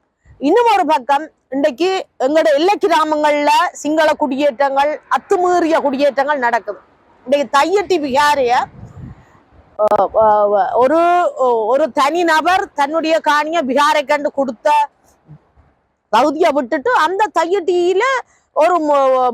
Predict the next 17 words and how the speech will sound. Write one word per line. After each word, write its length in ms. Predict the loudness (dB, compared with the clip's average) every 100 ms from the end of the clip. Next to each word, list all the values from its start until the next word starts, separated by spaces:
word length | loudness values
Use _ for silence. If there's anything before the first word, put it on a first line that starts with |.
| 0
மு-, 180 | 0 0
மூன்றில் 480 | 0 0 2 2
ஒரு 120 | 2 2
பகுதியை 380 | 0 0 0 -2
அப்படியே 400 | 0 -2 -2 -2
கைப்பற்றி 500 | -2 -2 -2 -2 -2
போட்டு 280 | -2 0 -2
அதுக்குள்ள 280 | -2 0 0
விகாரையை 400 | 0 0 2 0
கட்டியிருக்கு. 440 | -2 -4 -8 -10 _ _ _ _ -4
நானும் 380 | -2 0 -4 -2
கடந்த 300 | -2 0 0
வாரம் 360 | 2 2 2 0
அந்த 200 | -2 -2
விகாரைக்கு 420 | 0 0 0 -2
நான் 200 | -6 -4
போயிருந்தேன். 560 | -2 -2 -2 -6 -6 -8